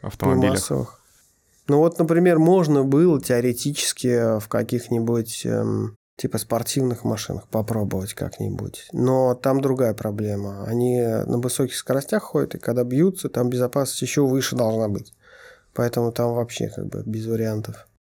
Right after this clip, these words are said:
Speaker 1: Зачем ставить двигатель сзади машины?
Speaker 2: Ну, это старая была такая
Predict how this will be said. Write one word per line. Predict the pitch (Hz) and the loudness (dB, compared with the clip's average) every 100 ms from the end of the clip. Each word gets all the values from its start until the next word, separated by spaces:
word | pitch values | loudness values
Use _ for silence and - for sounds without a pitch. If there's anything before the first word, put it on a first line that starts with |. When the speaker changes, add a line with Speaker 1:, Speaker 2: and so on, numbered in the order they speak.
| _ _ - | _ _ -2
Speaker 1:
Зачем | 107 123 - 143 170 165 - _ _ _ - | 2 2 4 4 4 2 -4 _ _ _ -14
ставить | - 120 117 117 - | -2 2 4 2 -2
двигатель | - 110 110 101 101 | -2 2 2 2 0
сзади | 92 98 98 92 | 2 2 2 2
машины? | 90 - 90 90 98 - _ _ | 0 -2 -4 -4 -6 -12 _ _
Speaker 2:
Ну, | 139 147 | 4 6
это | 156 135 | 6 2
старая | - 165 151 123 | 0 2 2 2
была | 117 117 107 | 2 0 -2
такая | 104 - 101 | -6 -8 -10